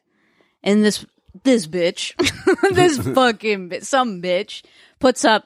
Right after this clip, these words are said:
Speaker 1: it's just, like, a box of just random shit, right? She's like, "It's all random, sealed, you gotta take it all," right?
Speaker 2: How far away?
Speaker 1: I mean, it was in West Hollywood. It wasn't that far.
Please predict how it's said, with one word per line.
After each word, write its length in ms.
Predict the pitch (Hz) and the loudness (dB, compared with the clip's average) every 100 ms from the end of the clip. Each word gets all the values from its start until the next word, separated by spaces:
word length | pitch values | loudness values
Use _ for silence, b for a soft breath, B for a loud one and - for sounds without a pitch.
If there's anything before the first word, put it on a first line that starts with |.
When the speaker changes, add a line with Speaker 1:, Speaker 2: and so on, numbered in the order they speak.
| - | -8
Speaker 1:
it's 140 | 190 | -4
just, 160 | 262 269 | -2 0
like, 160 | 240 | 0
a 80 | 185 | 0
box 640 | 170 147 170 214 - - - | -4 0 2 2 0 -6 -6
of 180 | - 185 | -6 -4
just 180 | 190 175 | -6 -6
random 640 | 165 190 202 196 190 175 | -6 -4 -2 -4 -8 -10
shit, 420 | - - - - _ | -12 -12 -14 -16 _
right? 260 | 170 165 170 _ _ _ | -8 -6 -8 _ _ _
She's 200 | - 185 | -8 -4
like, 260 | 185 170 - | -2 -2 -6
"It's 100 | - | 0
all 220 | 208 220 | 2 2
random, 680 | 202 208 208 202 196 196 196 _ _ _ _ | 2 2 2 2 0 0 -6 _ _ _ _
sealed, 760 | - - 240 233 220 208 202 - | -8 -2 2 4 2 0 -4 -8
you 140 | 190 | -2
gotta 240 | 208 202 | 0 0
take 260 | 190 202 175 | -4 -8 -6
it 80 | 165 | -8
all," 300 | 131 98 - _ _ | -10 -12 -20 _ _
right? 300 | - 165 170 - _ | -10 -8 -8 -12 _
Speaker 2:
How 140 | 113 120 | 0 0
far 240 | - 110 | 2 2
away? 300 | 101 101 87 _ _ | 2 0 -4 _ _
Speaker 1:
I 140 | 202 | -2
mean, 200 | 214 208 | 0 2
it 40 | 214 | 2
was 100 | 208 | 2
in 160 | 220 | 2
West 220 | 202 196 - | 2 0 -2
Hollywood. 500 | 143 123 90 69 165 _ _ | -6 -6 -10 -16 -20 _ _
It 60 | 202 | 0
wasn't 280 | 214 190 170 | 0 0 -4
that 120 | 135 | -8
far. 240 | - - | -16 -20